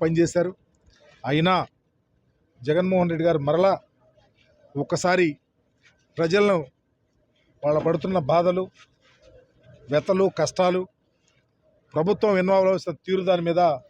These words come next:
పూర్తిగా విలేజెస్కి గ్రౌండ్ లెవెల్లోకి వెళ్ళమని చెప్తే నాతో పాటు గుంటూరు జిల్లా పార్టీ అధ్యక్షులు సోదరు శేషగిరిరావు గారు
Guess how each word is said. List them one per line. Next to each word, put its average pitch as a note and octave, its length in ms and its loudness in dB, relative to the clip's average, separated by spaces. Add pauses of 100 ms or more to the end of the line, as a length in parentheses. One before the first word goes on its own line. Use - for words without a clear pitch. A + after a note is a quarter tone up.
(880)
పూర్తిగా F#3+ 340 2
విలేజెస్కి F3 760 0 (1000)
గ్రౌండ్ G3+ 280 2
లెవెల్లోకి G3 400 0
వెళ్ళమని F3 280 -4
చెప్తే D#3 460 -2 (1000)
నాతో D#3+ 280 -2
పాటు F3 280 -4
గుంటూరు E3 400 0
జిల్లా E3 340 0 (1040)
పార్టీ D#3+ 320 -2
అధ్యక్షులు D#3+ 560 -4 (520)
సోదరు D3+ 280 -4
శేషగిరిరావు D#3 520 0
గారు D#3+ 280 -2